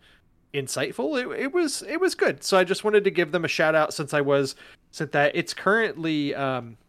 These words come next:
the only way you can see it is at Tribeca Film Festival right now, but hopefully it will be, you know, on one of the streamers at a later date. So I wanted to give that a shout out. And then moving on to more streaming, um,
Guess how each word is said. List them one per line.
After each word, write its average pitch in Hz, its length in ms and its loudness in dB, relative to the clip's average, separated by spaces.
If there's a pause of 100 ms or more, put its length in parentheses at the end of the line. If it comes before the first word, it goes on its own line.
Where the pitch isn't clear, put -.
(140)
the 117 80 -8
only 143 200 -2
way 165 120 0
you 170 120 -4
can 185 140 -2
see 240 200 -2
it 196 80 4
is 175 120 0
at 170 100 -2
Tribeca 160 480 2
Film 202 220 4
Festival 117 480 -6
right 117 220 -4
now, 120 160 -6
but 123 180 -6
hopefully 135 460 0
it 143 160 -2
will 135 160 0
be, 123 600 -4
you 165 80 -6
know, 127 160 -4
on 135 160 -6
one 123 100 -8
of 123 80 -6
the 120 60 -8
streamers 113 640 -10
at 127 200 -10
a 139 40 -12
later 120 320 -12
date. - 460 -20
So - 160 -14
I 135 60 -6
wanted 123 340 -12
to - 80 -16
give 107 300 -18
that 113 280 -16 (800)
a 131 60 -10
shout 131 360 -6
out. 226 360 -4 (480)
And 175 120 -2
then 202 200 4
moving 240 280 0
on 240 120 2
to 226 100 -2
more 208 160 4
streaming, 214 680 2
um, 180 440 2